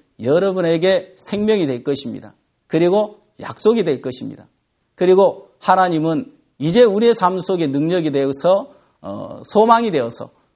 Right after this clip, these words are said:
어, 우리의 삶을 소망의 세계로 인도해 가실 줄 믿는데요. 저는 제 마음에, 아, 이번에 하나님께서 서울 대전도 집회를 통해서, 어, 하나님 놀랍게 일하시겠다. 지금까지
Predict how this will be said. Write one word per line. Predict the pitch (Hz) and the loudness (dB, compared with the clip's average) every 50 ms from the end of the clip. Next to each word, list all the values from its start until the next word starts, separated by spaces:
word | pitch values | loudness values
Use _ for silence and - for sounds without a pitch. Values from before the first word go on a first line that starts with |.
| _ _ | _ _
어, | 120 120 | -8 -6
우리의 | 127 143 156 165 160 | -4 0 0 0 0
삶을 | 160 - 165 151 156 160 156 156 170 165 147 - - - | 0 0 2 2 2 2 0 0 -2 -2 -2 -4 -8 -14
소망의 | - - - 185 185 196 208 208 202 202 190 | -20 -6 0 0 2 4 4 2 2 2 -2
세계로 | 175 180 170 170 156 165 165 190 196 185 - - _ _ | -2 0 0 0 0 0 2 2 0 0 -4 -10 _ _
인도해 | - 131 151 175 190 220 220 214 196 | -2 0 0 4 4 6 6 6 6
가실 | 160 147 139 - 147 - | 4 2 0 -2 -4 -6
줄 | - 127 | -6 -6
믿는데요. | 117 123 127 135 143 135 120 117 123 143 180 - _ _ _ _ _ _ - - - - - - - | -4 -2 -2 0 0 0 0 -2 -2 -4 -4 -8 _ _ _ _ _ _ -20 -20 -20 -20 -20 -8 0
저는 | - 226 233 220 | 2 2 4 4
제 | 196 240 226 | 4 4 6
마음에, | 220 202 202 202 202 214 220 202 160 - - - _ _ _ _ | 6 6 6 6 4 4 4 2 2 0 -4 -12 _ _ _ _
아, | - 143 151 | 2 4 4
이번에 | 156 151 160 190 220 233 233 208 202 208 196 156 110 - - _ _ _ | 4 4 4 4 4 4 4 4 6 4 4 2 0 -4 -10 _ _ _
하나님께서 | - - 165 165 165 165 156 147 - 139 131 127 127 - 151 151 147 143 - - - | -4 -2 0 2 2 0 0 -2 -2 -2 -4 -4 -2 -2 0 0 0 -2 -6 -12 -18
서울 | - - - 190 185 175 | -8 -4 0 0 0 2
대전도 | 156 151 151 170 180 180 175 156 | 0 0 0 0 0 -2 -2 -2
집회를 | 147 147 - 160 156 151 147 | -4 -4 -4 -4 -4 -4 -4
통해서, | - 170 156 156 151 147 139 - 175 175 156 - - _ _ _ _ _ _ | -6 -6 -6 -4 -4 -2 0 0 0 0 0 -4 -10 _ _ _ _ _ _
어, | - 127 123 | -10 -8 -8
하나님 | - - 202 202 208 196 165 | -2 0 0 2 2 2 0
놀랍게 | 160 160 175 190 214 214 214 214 175 | 0 2 4 6 4 4 4 2 0
일하시겠다. | 151 156 170 170 160 - 139 127 - - 92 | 2 2 2 2 0 -4 -6 -8 -6 -8 -10
지금까지 | - - 180 180 190 180 175 185 175 170 165 175 185 185 180 - - _ | -6 -4 -4 -4 -2 0 2 2 2 2 2 0 -2 -4 -4 -6 -10 _